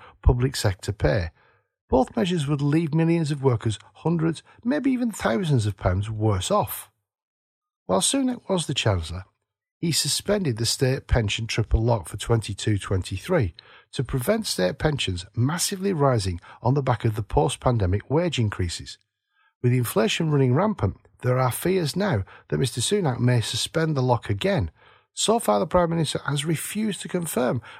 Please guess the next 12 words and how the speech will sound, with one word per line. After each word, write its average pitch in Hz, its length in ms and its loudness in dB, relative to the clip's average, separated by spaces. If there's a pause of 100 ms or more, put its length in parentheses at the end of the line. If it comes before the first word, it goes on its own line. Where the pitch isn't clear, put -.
whether 131 180 2
he 131 100 0
would 120 160 2
h-, 107 60 2 (180)
uphold 180 720 -2
Truss's 139 340 -2
promise 143 360 0 (220)
to - 140 -6
increase 160 520 -2
the 131 60 -6
state 139 320 0
pension 131 400 -2